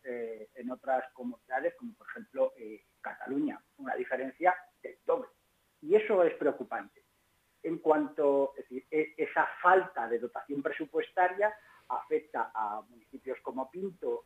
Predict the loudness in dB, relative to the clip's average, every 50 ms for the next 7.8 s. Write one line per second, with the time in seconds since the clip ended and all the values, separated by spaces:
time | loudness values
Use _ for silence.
0 | _ _ -20 -20 -20 _ _ _ _ _ _ _ _ -20 -20 -20 -20 -20 -20 -20
1 | _ _ _ _ -12 -10 -8 -8 -8 -6 -6 -6 -4 -4 -2 -2 -4 0 2 0
2 | 2 2 2 0 0 0 0 -4 -10 -12 -12 -12 -16 -18 -14 -12 -10 -10 -12 -10
3 | -10 -10 -10 -8 -10 -12 -12 -8 _ -2 -2 -2 0 4 4 4 4 4 0 -2
4 | 0 0 2 2 2 0 -2 -6 _ -20 -20 _ _ _ -4 0 2 2 4 2
5 | 2 0 -2 -4 -4 -4 -6 -6 -10 -12 -16 _ _ _ _ _ _ _ 2 2
6 | 4 2 2 2 0 2 2 2 0 0 0 -2 -2 -2 -4 -4 -4 -2 2 2
7 | 2 2 2 0 2 2 2 2 0 -2 -4 -4 -4 -6 -6 -6